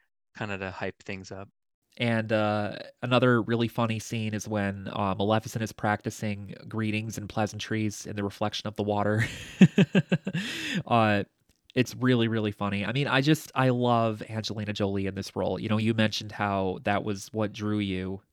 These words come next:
Speaker 2: to the
Speaker 1: Yeah.
Speaker 2: character and to the movie. And yeah, totally, completely agree. Uh, but it does definitely really break my heart when Aurora asks her to cover her horns with the scarf. Uh, but, you know, at least she will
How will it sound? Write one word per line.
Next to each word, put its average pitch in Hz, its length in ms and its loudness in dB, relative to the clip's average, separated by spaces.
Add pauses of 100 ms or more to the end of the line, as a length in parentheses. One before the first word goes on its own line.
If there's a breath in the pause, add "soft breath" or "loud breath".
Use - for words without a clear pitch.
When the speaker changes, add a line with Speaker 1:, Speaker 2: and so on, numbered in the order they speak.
(100)
Speaker 2:
to 101 240 0
the 101 100 -2
Speaker 1:
Yeah. 107 120 0
Speaker 2:
character 98 360 -2
and 101 100 -6
to 104 60 -10
the 101 80 -8
movie. 101 380 -4
And 107 100 -10
yeah, 95 240 0 (100)
totally, 104 500 -4 (100)
completely 110 440 -4
agree. 101 360 -4 (840 loud breath)
Uh, 104 260 2
but 139 300 6
it 147 120 4
does 143 520 4 (160)
definitely 117 460 0
really 107 240 2
break 104 300 0
my 101 140 0
heart 98 340 0
when 98 500 -6
Aurora 101 580 2 (480)
asks 104 380 -2
her 107 100 -2
to 104 60 -6
cover 101 280 -2
her 101 140 -2
horns 98 640 -6
with 98 220 -4
the - 60 -4
scarf. - 600 -2 (720 soft breath)
Uh, 92 380 -4 (420)
but, 98 280 2
you 117 60 0
know, 107 140 0
at 113 80 0
least 117 240 0
she - 160 0
will 98 440 0